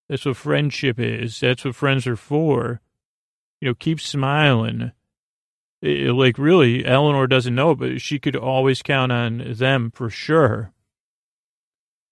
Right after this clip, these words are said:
Uh, Sean, Eleanor, and Jason, bad place.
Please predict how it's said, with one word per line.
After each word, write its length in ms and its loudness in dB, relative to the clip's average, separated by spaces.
Uh, 400 -2
Sean, 640 0
Eleanor, 640 2
and 200 0
Jason, 840 0
bad 400 0
place. 720 -10